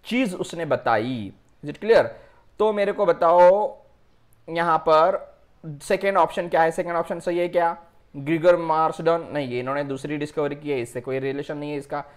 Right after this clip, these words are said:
तो चलो ये दो आंसर क्या हो जाते हैं फिर यहाँ पर? रॉन्ग हो जाते हैं। Miller and Urey, ओ ये एक्सपेरिमेंट था, बराबर ग्लास वाला एक्सपेरिमेंट ये था।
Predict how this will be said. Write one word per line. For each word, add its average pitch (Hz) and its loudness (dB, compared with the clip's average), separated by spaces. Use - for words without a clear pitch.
तो 139 -10
चलो 147 0
ये 143 -2
दो 165 2
आंसर 139 -4
क्या 147 -2
हो 143 0
जाते 131 -2
हैं 127 0
फिर 131 -10
यहाँ 123 -6
पर? 170 -4
रॉन्ग 143 -2
हो 135 -4
जाते 107 -4
हैं। 101 -8
Miller 202 2
and 196 -2
Urey, 202 4
ओ 180 2
ये 156 -2
एक्सपेरिमेंट 165 0
था, 127 0
बराबर 135 0
ग्लास 135 0
वाला 135 -2
एक्सपेरिमेंट 127 -8
ये 135 -4
था। 117 -2